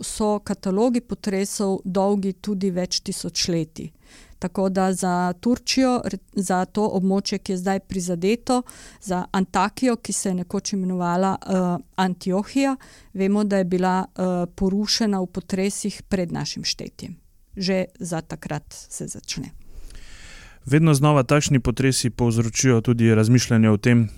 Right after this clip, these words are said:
Speaker 2: kako se na potrese učinkovito pripraviti.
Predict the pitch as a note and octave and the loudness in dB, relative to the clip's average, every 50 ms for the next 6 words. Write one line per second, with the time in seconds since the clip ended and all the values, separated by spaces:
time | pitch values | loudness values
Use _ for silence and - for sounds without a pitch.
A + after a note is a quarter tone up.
0 | - - - A2+ - - B2+ A#2+ - B2+ A#2 A2+ G#2+ - A#2 G2+ - A2+ A#2 A2 | -8 -6 -4 -4 0 2 2 4 4 4 4 2 2 0 -2 -2 0 2 2 2
1 | - A#2 G#2 - - A2+ G#2 - A2+ A2+ G#2+ - A2+ G2+ - A2+ G#2 - A#2 A#2 | 2 0 -2 -2 -2 -4 -2 0 2 0 2 2 0 -2 0 -2 0 2 2 2
2 | A2 A2 G2+ - A2 | 2 2 2 2 0